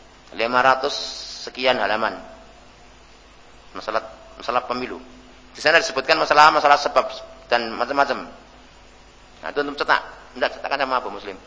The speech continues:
Kitab istimewa untuk dunia hari ini. Bahkan kitab mudhore'ah. Apa kitab mudhore'? Apa kitab mudhore'? Kitab mudhore', kitab barin, dan kitab akan datang. Nah, ayo.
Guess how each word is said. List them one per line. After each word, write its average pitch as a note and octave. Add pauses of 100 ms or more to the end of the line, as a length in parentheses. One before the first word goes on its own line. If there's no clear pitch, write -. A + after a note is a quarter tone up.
(1300)
Kitab C#3
istimewa C#3
untuk C3 (400)
dunia A#2+
hari G2+
ini. F2 (2000)
Bahkan D#3
kitab F3
mudhore'ah. C#3+
Apa F3+
kitab F#3+
mudhore'? E3
Apa F3+
kitab G3+
mudhore'? F3+ (1080)
Kitab A#3
mudhore', A3+
kitab A#3+
barin, A3
dan G#3+
kitab G#3+
akan G#3+ (520)
datang. A2+ (400)
Nah, E2+
ayo. F#2